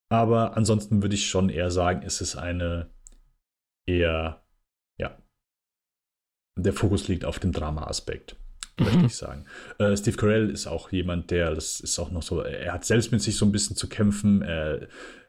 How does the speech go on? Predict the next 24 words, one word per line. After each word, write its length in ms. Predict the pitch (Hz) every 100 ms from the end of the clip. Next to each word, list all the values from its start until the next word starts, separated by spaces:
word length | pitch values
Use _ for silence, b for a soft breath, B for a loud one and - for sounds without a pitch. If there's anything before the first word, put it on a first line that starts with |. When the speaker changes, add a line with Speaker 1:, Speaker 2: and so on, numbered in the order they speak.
| _
Speaker 1:
hat 180 | - -
sich 180 | 98 85
mit 180 | 92 -
seiner 800 | - 90 85 82 80 78 78 - _ - _
Familie, 600 | - 98 92 104 123 110
speziell 380 | 98 87 - 90
mit 140 | 87
seinem 280 | - 87 80
Sohn, 680 | 87 92 98 110 127 127 120
äh, 220 | - 101
nicht 220 | 101 104 -
mehr 100 | 101
gut 200 | 107 -
verstanden 540 | 101 - 104 101 104
ab 180 | - -
einem 100 | 101
gewissen 360 | 98 98 -
Punkt. 380 | - 107 104 101
Das 200 | 87 -
wird 160 | 95 87
in 160 | 92 90
diversen 400 | 95 90 92 92
Rückblenden 760 | 92 - 90 87 - 92 90 B B B _ _
erklärt. 500 | 101 - 98 95 92